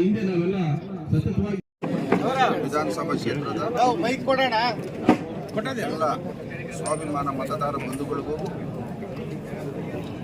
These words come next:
Speaker 2: ಮತ್ತು ಜೆ ಡಿ ಎಸ್ ಪಕ್ಷದ ಎಲ್ಲ ಮುಖಂಡರಿಗೂ, ವಿಶೇಷವಾಗಿ ಜಂಗಮಕೋಟೆ ಹೋಬಳಿಯ ಭಕ್ತರಳ್ಳಿ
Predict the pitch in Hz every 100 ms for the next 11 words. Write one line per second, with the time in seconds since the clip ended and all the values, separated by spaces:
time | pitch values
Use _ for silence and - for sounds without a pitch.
0 | - - - 151 131 - - 117 - 107
1 | - - - - - - - - - -
2 | - - - - - - - - - 196
3 | 233 220 202 240 269 143 151 147 - -
4 | - 143 156 156 151 - - - - -
5 | 131 113 123 120 117 117 190 - - 147
6 | 156 143 139 147 156 156 147 151 151 -
7 | - - - - - - - - - -
8 | - 127 143 185 160 160 156 147 151 113
9 | - - 139 123 143 160 156 170 175 151
10 | 131 - - - - 127 147 147 151 135
11 | 101 104 - - - - - - - -
12 | - - - - - - 139 - 156 156